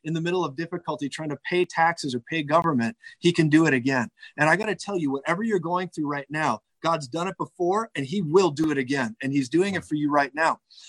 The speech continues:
As a matter of fact, I'm reminded of Habakkuk chapter three. Habakkuk chapter three and verse two says this,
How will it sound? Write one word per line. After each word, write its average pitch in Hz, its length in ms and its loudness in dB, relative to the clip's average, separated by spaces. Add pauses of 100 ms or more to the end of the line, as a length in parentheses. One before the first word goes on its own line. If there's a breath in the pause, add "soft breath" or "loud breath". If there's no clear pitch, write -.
(140 loud breath)
As 143 120 -4
a 151 40 0
matter 170 200 0
of 175 80 -6
fact, 170 200 -2
I'm 151 60 -4
reminded 147 460 2
of 131 100 -6
Habakkuk 151 640 0
chapter 147 340 -6
three. 170 520 -2 (300 soft breath)
Habakkuk 165 480 0
chapter 160 320 -6
three 165 260 -4
and 143 100 -4
verse 131 240 -4
two 175 180 -2
says 131 340 -6
this, 143 360 -4